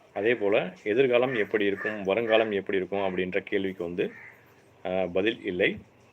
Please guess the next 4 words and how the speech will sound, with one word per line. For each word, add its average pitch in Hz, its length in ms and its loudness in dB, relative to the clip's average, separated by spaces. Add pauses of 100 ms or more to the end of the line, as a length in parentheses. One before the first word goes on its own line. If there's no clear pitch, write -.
(1400)
அதே 120 220 2
போல, 113 360 0 (600)
ஆண் 127 260 -2
குழந்தை 117 440 2